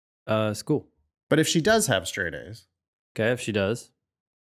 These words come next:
Speaker 2: And if she, if she, she's got school, she's got work, and she's got a life,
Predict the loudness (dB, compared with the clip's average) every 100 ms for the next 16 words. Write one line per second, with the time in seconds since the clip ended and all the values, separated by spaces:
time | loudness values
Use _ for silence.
0 | -6 0 0 0 0 2 0 -2 _ -4
1 | -4 -2 -2 0 0 -2 -2 -6 -8 _
2 | -4 -2 2 2 2 -4 0 4 4 2
3 | -2 _ -2 0 4 4 4 2 -2 -2
4 | -8 _ _ _ _ _ _ 0 2 2
5 | 0 2 4 4 2 -2 _ _ _ _
6 | _ _ _ -4 0 2 2 -2 -8